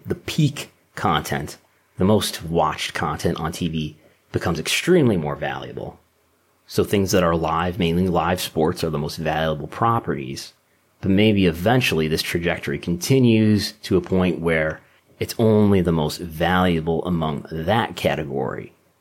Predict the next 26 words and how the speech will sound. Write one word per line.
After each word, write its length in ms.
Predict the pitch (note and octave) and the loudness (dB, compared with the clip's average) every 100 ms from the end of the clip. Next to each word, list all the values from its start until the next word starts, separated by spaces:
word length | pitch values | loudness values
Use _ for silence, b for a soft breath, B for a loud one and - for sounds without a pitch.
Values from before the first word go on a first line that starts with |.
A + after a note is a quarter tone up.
| _ | _
that 340 | - E2+ D#2 C#2 | -4 0 0 0
gets 280 | D2 - F2 | -4 -4 -2
really 240 | D#2+ D2+ | 0 0
valuable, 540 | D2 D2 D2 D2+ D2 | -2 -2 -2 -4 -4
and 100 | C#2+ | -4
everything 380 | D2 D2 D2 D2+ | -2 -4 -4 -2
else 480 | G2+ D#2 D2+ - - _ _ _ _ | 2 2 0 -6 -12 _ _ _ _
begins 320 | - D2+ C#2+ - | -8 -6 -6 -8
to 80 | |
fall 240 | - - - | -10 -10 -8
to 100 | - | -10
the 100 | D2 | -6
wayside. 680 | E2+ G2 F2+ G2+ E2+ F2+ F2+ B B B B | 0 2 2 2 2 2 -2 B B B B
Namely, 420 | A2+ A2+ G#2+ G#2+ | 4 6 6 6
what's 200 | F#2 - | 4 2
being 160 | F2+ | 0
imagined 600 | D#2 D#2 F2 F#2 D#2+ D2+ | 0 0 2 2 0 -4
here 220 | D2+ D2 D2+ | -6 -4 -4
is 160 | D#2 | -6
that 380 | D#2 D2+ D2 - _ _ _ _ - | -6 -6 -8 -14 _ _ _ _ -6
in 160 | F#2 | 0
order 260 | F#2+ F2+ F2 | 4 4 4
to 180 | - E2 | 0 0
better 400 | F#2 F2+ E2 - _ _ | 2 2 0 -6 _ _
compete 500 | - E2+ - A#2+ B2 | -6 -6 -2 0 0
for 460 | - E2 D2+ D2 | -2 -2 0 -2